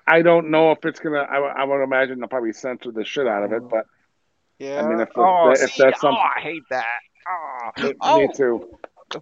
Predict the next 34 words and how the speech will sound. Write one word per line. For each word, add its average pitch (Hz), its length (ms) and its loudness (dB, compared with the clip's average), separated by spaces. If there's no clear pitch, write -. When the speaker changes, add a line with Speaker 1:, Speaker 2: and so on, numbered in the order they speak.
Speaker 2:
thinking 262 260 -4
about 165 320 -2
that, 135 280 0
that's 381 260 -2
the 214 100 -10
one 214 260 -4
thing 208 160 -2
that 175 200 -4
bugs 170 280 -2
me 156 160 -10
about 123 680 -4
the, 120 320 -10
uh, 113 420 -6
the 127 200 -12
Star 160 300 -6
Trek, 151 360 -10
uh, 127 480 -6
Lower 147 300 -6
Decks. - 640 -10
I 196 120 -4
gotta 208 180 -6
say 156 220 -4
this, 113 240 -10
is 180 220 -6
Speaker 1:
Mm. 190 40 -8
Speaker 2:
that, 156 320 -4
okay, 196 240 -2
I'm 320 200 -2
paying 190 400 -6
money, 185 440 -8
but 143 120 -8
they 143 180 -10
bleep 208 320 -12
out 156 420 -2